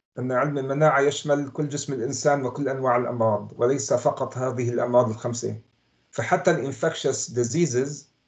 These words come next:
الأمراض المعدية، آه، تتبع لعلم المناعة، لكن تاريخيا بنحطها تحت، آه، علم، آه، ال-، الأحياء الدقيقة أو الميكروبيولوجي.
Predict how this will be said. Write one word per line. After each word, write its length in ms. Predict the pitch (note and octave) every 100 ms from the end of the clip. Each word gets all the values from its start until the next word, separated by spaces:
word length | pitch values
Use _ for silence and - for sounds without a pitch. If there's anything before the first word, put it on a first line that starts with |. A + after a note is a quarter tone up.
| _ _
الأمراض 580 | - A#2+ B2 B2+ D3 D3
المعدية، 800 | C3+ B2+ C#3 A#2 A2 A2 C3+ - _ _ _ _ B2+
آه، 120 | B2
تتبع 480 | B2 E3 B2+ C#3+ C3+
لعلم 360 | C3+ C#3+ C3+
المناعة، 600 | B2+ B2+ C#3 C3 G#2 - _
لكن 400 | - C#3 D3+ D3
تاريخيا 600 | E3 E3+ D#3+ - F3+ D3+
بنحطها 500 | C3 B2+ - D3+ C3+
تحت، 500 | C3 - C3 C#3 -
آه، 200 | B2+ B2
علم، 400 | A#2 C3+ C3+ C3+ A2 - _ _ _ B2+
آه، 440 | A#2+ A#2 A#2+ A#2 -
ال-، 280 | B2 A#2+ - -
الأحياء 440 | A#2+ A2 C#3 C#3+
الدقيقة 760 | A#2+ A2 B2 C#3+ C3+ A2+ B2 B2
أو 120 | A2+
الميكروبيولوجي. 1000 | A#2 B2 B2+ A#2+ B2 G#2+ A2+ A2 G2